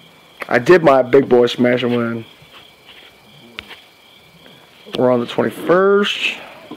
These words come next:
Yep, that event's over. Fall Festival Phase. Ah, we can do that. Let's do that. Let's see. A demo. Man, I've spent so much damn gems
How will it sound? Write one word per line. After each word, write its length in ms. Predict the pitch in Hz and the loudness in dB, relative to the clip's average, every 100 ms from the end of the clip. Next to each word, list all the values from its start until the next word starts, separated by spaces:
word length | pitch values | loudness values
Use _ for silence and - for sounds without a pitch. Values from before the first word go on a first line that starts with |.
| - - - _ _ _ _ _ _ _ _ _ _ _ _ _ - - - - - _ _ - _ _ - _ _ - - - - - _ - | -20 -20 -20 _ _ _ _ _ _ _ _ _ _ _ _ _ -20 -20 -20 -20 -20 _ _ -20 _ _ -20 _ _ -20 -20 -20 -20 -20 _ -6
Yep, 400 | 135 135 120 - | 0 0 -2 -4
that 220 | 135 135 | -4 -2
event's 300 | 131 127 - | -2 -4 -4
over. 340 | 131 135 117 - - - _ - - - - _ _ _ _ _ - _ - | -6 -6 -8 -10 -20 -20 _ -20 -20 -20 -20 _ _ _ _ _ -20 _ -4
Fall 480 | 135 156 160 160 | -2 0 0 0
Festival 500 | 156 - 139 - - | -2 -4 -4 -4 -10
Phase. 800 | - - - - - - - - - - - - - - 139 | -8 -4 -4 -4 -8 -12 -14 -16 -20 -20 -20 -20 -20 -18 -8
Ah, 580 | 95 65 64 - 165 | -6 -4 -4 -2 -2
we 120 | 143 156 | -2 -2
can 120 | 170 | -2
do 100 | 147 | 0
that. 680 | 156 202 - - - - - | 0 0 -2 -4 -4 -6 -8
Let's 180 | - - | -8 -4
do 80 | 170 | 0
that. 260 | 151 131 | 0 0
Let's 160 | 127 - | -2 0
see. 400 | 151 131 123 117 - - - - - | 2 2 0 -6 -16 -20 -20 -14 -6
A 80 | 120 | -2
demo. 560 | 143 190 147 123 117 113 - _ _ - _ | 4 4 4 2 0 -6 -20 _ _ -20 _
Man, 180 | 147 165 | -2 0
I've 140 | 170 175 | 0 2
spent 260 | 185 131 | 2 2
so 440 | - - 180 190 185 | -4 2 2 4 2
much 360 | 185 175 175 | 2 2 0
damn 240 | - 165 160 | 2 2 2
gems 500 | 160 170 165 156 | 0 0 0 -4